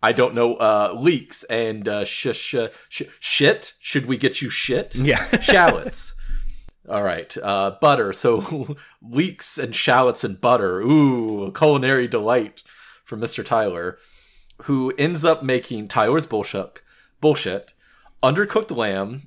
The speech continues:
Speaker 1: inedible shallot leek butter sauce, utter lack of cohesion.
Speaker 2: <laughs>
Speaker 1: And chef sits down and was like, "No, this is really bad.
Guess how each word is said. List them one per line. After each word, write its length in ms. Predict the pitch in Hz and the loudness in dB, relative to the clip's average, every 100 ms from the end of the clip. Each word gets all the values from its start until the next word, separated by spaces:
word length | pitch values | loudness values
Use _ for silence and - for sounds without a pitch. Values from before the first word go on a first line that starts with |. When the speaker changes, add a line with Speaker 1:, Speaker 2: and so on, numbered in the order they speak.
| _ | _
Speaker 1:
inedible 580 | 131 127 - 147 170 185 | -4 -2 2 2 4 0
shallot 560 | 185 - 143 139 139 110 | -2 0 4 4 4 -2
leek 260 | 113 104 | -6 -4
butter 240 | - 113 98 | -2 0 -2
sauce, 540 | - 87 85 95 - - _ _ _ _ | -6 -8 -6 -8 -14 -20 _ _ _ _
utter 320 | 139 151 175 | 2 4 4
lack 360 | 160 120 117 - | 2 4 2 2
of 120 | 120 | -2
cohesion. 640 | - 104 - 87 73 73 73 | -2 -4 -6 -12 -14 -16 -10
Speaker 2:
<laughs> 560 | - - 202 - - - 175 - - - _ | -8 -4 -4 -4 -8 -8 -12 -14 -20 -20 _
Speaker 1:
And 300 | - 104 104 | -6 -4 -4
chef 260 | - 147 135 | -2 2 2
sits 220 | - 135 | 2 0
down 380 | - 139 143 151 | 2 4 4 2
and 160 | 113 117 | -4 -6
was 140 | 110 | 0
like, 280 | 120 110 - _ _ _ - | 0 0 -4 _ _ _ -2
"No, 300 | 147 202 - | 2 2 0
this 200 | 127 123 | -6 -4
is 200 | 190 170 - | -4 -6 -12
really 360 | 117 131 165 | -2 2 2
bad. 400 | 127 127 170 87 | 2 2 2 0